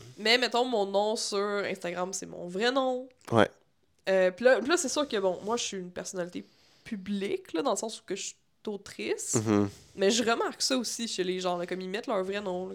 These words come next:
Speaker 1: comme, euh, euh, je sais pas, là, de, de
Speaker 2: Mais c'est vrai
Speaker 1: quelque
Speaker 2: qu'il y a de
Speaker 1: chose, de
Speaker 2: ouais.
Speaker 1: Léo, euh, Elliot, euh, Gros Big, euh,
Speaker 2: Ouais, ouais, ouais.
Speaker 1: euh, Pelletier,
Speaker 2: Genre,
Speaker 1: je
Speaker 2: c'est
Speaker 1: sais pas.
Speaker 2: facile de le retrouver en écrivant le nom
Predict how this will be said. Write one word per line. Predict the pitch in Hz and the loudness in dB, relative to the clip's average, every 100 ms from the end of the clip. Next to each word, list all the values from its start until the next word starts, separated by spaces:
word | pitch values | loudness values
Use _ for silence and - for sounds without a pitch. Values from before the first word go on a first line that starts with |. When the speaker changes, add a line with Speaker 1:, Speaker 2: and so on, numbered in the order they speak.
| 185 | -6
Speaker 1:
comme, | 190 185 | -4 -4
euh, | 180 - _ _ _ _ _ _ _ _ _ - 110 | -8 -10 _ _ _ _ _ _ _ _ _ -12 -4
euh, | 147 | -4
je | 190 190 | -2 -4
sais | 190 | -4
pas, | 185 185 | -6 -6
là, | 196 190 | -6 2
de, | 190 190 180 | 2 2 6
de | 208 | 12
Speaker 2:
Mais | 107 | 12
c'est | 202 | 12
vrai | 202 147 165 | 10 10 8
Speaker 1:
quelque | |
Speaker 2:
qu'il | 202 | 6
y | 90 | 6
a | |
de | 92 | 6
Speaker 1:
chose, | 180 185 | 4 0
de | 185 | 6
Speaker 2:
ouais. | 208 | 6
Speaker 1:
Léo, | 208 214 214 226 220 | 6 2 0 0 0
euh, | 196 190 - _ - | -2 -4 -8 _ 0
Elliot, | 233 226 233 254 - 214 | 2 4 2 0 -6 -4
euh, | 214 208 208 202 196 | -2 0 -2 -2 -2
Gros | 190 208 | -2 -4
Big, | 202 226 202 202 | -2 -4 -4 -2
euh, | 190 185 190 196 101 - | 0 2 0 -4 -8 2
Speaker 2:
Ouais, | 110 | 6
ouais, | 101 101 98 | 8 8 6
ouais. | - - _ _ 76 | 2 -4 _ _ -10
Speaker 1:
euh, | 95 82 | -10 -4
Pelletier, | - 208 - 226 | -2 -2 -4 0
Speaker 2:
Genre, | - 117 | 6 6
Speaker 1:
je | |
Speaker 2:
c'est | 127 | 10
Speaker 1:
sais | |
pas. | 117 | 12
Speaker 2:
facile | 110 143 | 12 12
de | |
le | 123 | 10
retrouver | - 110 101 107 107 113 - - - | 10 -2 2 4 4 0 -12 -20 -2
en | 95 | 2
écrivant | 95 - 101 95 | 2 0 2 4
le | 95 | 6
nom | 95 95 | 6 4